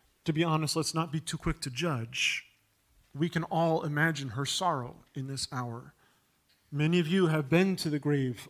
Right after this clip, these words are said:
of a loved one not long after their passing. You go for closure.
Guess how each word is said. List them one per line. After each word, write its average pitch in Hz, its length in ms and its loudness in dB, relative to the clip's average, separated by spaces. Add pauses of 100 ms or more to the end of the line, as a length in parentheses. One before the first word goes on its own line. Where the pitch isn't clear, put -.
of 135 360 0
a 139 60 -4
loved 131 340 -2
one 120 280 -4
not 131 240 -6
long 139 240 -4
after 139 260 -6
their 151 140 -4
passing. 151 580 -10 (1000)
You 160 180 0
go 170 240 2
for 175 160 -2
closure. 165 760 -4